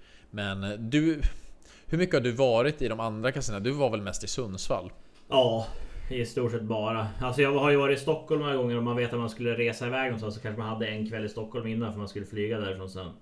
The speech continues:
Speaker 1: Mm.
Speaker 2: Så då har man väl varit där. Samma sak i Malmö. Ibland har man ju flugit från,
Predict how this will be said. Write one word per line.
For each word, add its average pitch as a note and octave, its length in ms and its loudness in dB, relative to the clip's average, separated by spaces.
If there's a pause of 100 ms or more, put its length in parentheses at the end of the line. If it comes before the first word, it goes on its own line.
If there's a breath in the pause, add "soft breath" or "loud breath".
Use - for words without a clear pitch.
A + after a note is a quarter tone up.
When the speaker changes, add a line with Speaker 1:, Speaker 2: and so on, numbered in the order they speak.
(240)
Speaker 1:
Mm. F#2 220 -6
Speaker 2:
Så G2+ 260 -6 (140)
då A#2 80 -2
har A2+ 100 -2
man A#2 120 -2
väl A2+ 100 -2
varit G#2+ 300 -4
där. F#2+ 440 -4
Samma B2+ 280 -2
sak A#2+ 160 -2
i B2 60 -2
Malmö. A#2+ 440 -2
Ibland A#2 220 0
har A#2 80 2
man A#2 100 4
ju A2 60 4
flugit A#2 340 0
från, A2 360 0